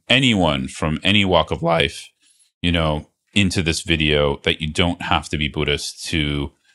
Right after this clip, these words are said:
obviously listen to this content. And I would argue you don't have to be Buddhist to, to even practice what I'm going to discuss.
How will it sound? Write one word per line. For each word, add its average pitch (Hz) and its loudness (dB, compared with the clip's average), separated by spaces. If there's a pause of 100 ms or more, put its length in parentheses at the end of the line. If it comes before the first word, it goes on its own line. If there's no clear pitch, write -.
(340)
obviously 90 4
listen 85 0
to 73 0
this 69 -4
content. 82 0
And 87 2
I 110 6
would 123 4
argue 82 2
you 78 0
don't 85 0
have 85 0
to - -8
be 73 -2
Buddhist 73 -4
to, 78 -2 (920)
to 90 2
even 85 2
practice 85 2
what 73 -2
I'm 71 -2
going 71 -4
to 71 -4
discuss. 73 -2